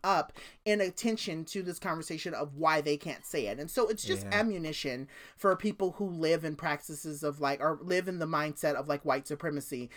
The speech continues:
Speaker 1: And it, it's, it's like I said, it's all intentional. It's extremely intentional. And I think that's the thing that pisses me off more about it. It's not even her saying it. It's me knowing her saying it and her intentionally posting it and what that means for her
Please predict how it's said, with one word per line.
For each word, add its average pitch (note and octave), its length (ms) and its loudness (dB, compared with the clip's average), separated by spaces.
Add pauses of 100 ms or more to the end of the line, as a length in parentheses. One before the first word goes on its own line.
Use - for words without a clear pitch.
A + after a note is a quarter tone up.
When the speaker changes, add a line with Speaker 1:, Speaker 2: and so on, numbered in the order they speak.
(280)
Speaker 1:
And D3 320 -2 (160)
it, G3 180 0
it's, G3 280 0
it's G#3+ 120 -4
like G#3+ 160 2
I A3 60 6
said, A#3 180 4
it's - 220 -8
all G#3 320 8
intentional. B2+ 640 -4
It's D#3+ 160 -2
extremely A#3 360 -2
intentional. F#3+ 380 -4
And D#3+ 100 -4
I G3 60 0
think A3 220 -2
that's F3+ 200 0
the F3+ 80 0
thing E3+ 200 -6
that B2+ 120 -4
pisses D3+ 320 -8
me C#3 160 -2
off C3 220 -2
more C3+ 300 2 (100)
about D#3+ 240 2
it. G3 140 0
It's - 160 -4
not E3+ 180 -2
even G#3+ 200 -2
her C3+ 140 -6
saying B2+ 380 -4
it. A3+ 180 -2 (360)
It's G3 320 4 (360)
me G#3 260 4
knowing G3+ 500 6
her G3+ 240 4
saying F#3 400 2
it F#3 160 2
and D3 140 -2
her D#3+ 200 4
intentionally D#3+ 640 -4
posting F3 460 0
it A#3+ 160 0
and D3+ 220 -4
what E3 240 6
that D#3 240 2
means C#3+ 260 -2
for C3+ 160 -2
her C3 420 6